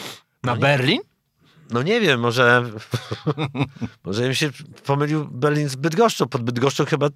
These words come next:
Speaker 2: też jest jakiś nato. Tam mieszka, e, jaki, znaczy jakiś ten, jakaś centrala nato, czy mylę się?
Speaker 1: Nie, nie ma tam.
Speaker 2: Nie ma?
Speaker 1: Nie ma, ale pod
Speaker 2: Mylę, no to
Speaker 1: Poznaniem
Speaker 2: mylę
Speaker 1: jest.
Speaker 2: się. Dobra, no to tam, ale to, że mieszka Sikorski, to się nie mylę.
Speaker 1: Tak, no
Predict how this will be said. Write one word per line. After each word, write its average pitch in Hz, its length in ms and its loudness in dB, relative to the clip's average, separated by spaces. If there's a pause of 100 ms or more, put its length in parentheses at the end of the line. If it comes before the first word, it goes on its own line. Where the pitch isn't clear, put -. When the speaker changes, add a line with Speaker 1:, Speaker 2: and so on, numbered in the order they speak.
(120)
Speaker 2:
też 190 200 -2
jest - 160 -6
jakiś - 300 -12 (340)
nato. 110 320 0
Tam 131 200 0
mieszka, 143 460 0
e, 123 140 -4
jaki, 127 300 -6
znaczy 127 320 -2
jakiś 131 280 -4
ten, 127 300 -2 (600)
jakaś 120 220 -2
centrala 151 440 2
nato, 104 280 0
czy 107 220 -8
mylę 101 260 -4
się? 131 200 -4 (400)
Speaker 1:
Nie, 127 280 -4
nie 120 120 -4
ma 92 120 -4
tam. 82 80 -10
Speaker 2:
Nie 113 80 -4
ma? 147 160 -4 (100)
Speaker 1:
Nie 175 140 -6
ma, 104 120 -4
ale 269 500 0
pod - 180 0
Speaker 2:
Mylę, 127 80 2
no 226 60 0
to 170 60 0
Speaker 1:
Poznaniem 160 200 4
Speaker 2:
mylę 117 100 4
Speaker 1:
jest. 107 100 2
Speaker 2:
się. 117 80 0 (200)
Dobra, 123 240 4
no 180 120 4
to 208 100 2
tam, 180 260 0 (240)
ale 135 200 2 (240)
to, 160 100 2
że 156 100 2 (120)
mieszka 151 260 0
Sikorski, 120 420 0
to 160 100 -2
się 170 140 -2
nie 160 100 0
mylę. 92 200 -2 (280)
Speaker 1:
Tak, 117 300 -4
no 107 100 0